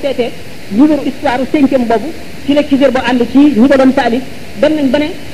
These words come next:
li ñu gën a jaaxal, li nga xam ne ba léegi amagul explication bu, bu doy, bu mën a sedd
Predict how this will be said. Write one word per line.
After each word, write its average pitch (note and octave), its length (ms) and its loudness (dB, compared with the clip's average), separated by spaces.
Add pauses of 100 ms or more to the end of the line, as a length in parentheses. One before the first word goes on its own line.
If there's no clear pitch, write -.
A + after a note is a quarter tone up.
li A#3 120 4
ñu E4 120 8
gën D4 120 0
a C#4+ 80 -2
jaaxal, B3 280 -2
li C4 100 0
nga D#4+ 80 -2
xam D4+ 120 -2
ne C4+ 60 -2
ba A#3+ 120 0
léegi D4+ 240 0
amagul C4+ 280 -2
explication C4+ 600 -2 (160)
bu, A#3+ 160 -2
bu C4 140 -2
doy, C4 200 4 (340)
bu G#3 120 0
mën D4 140 0
a C#4 100 -6
sedd B3+ 160 0